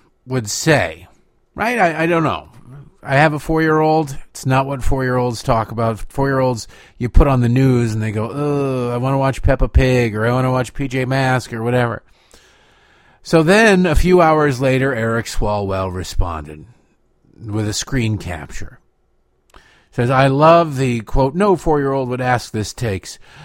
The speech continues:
You're in absolute denial if you think our kids aren't watching the horrors we are allowing."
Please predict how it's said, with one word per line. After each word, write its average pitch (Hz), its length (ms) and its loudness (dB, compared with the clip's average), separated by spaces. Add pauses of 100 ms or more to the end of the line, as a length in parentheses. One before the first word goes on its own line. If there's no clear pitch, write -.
(140)
You're 156 320 2
in 147 260 0
absolute 147 580 0
denial 110 440 0
if 95 140 -8
you 110 100 -2
think 113 220 -2
our 113 180 -2
kids 110 320 -6
aren't 107 280 -2
watching 104 400 -4
the 101 120 -4
horrors 92 600 -4
we 104 140 -4
are 95 180 -2
allowing." 87 540 -6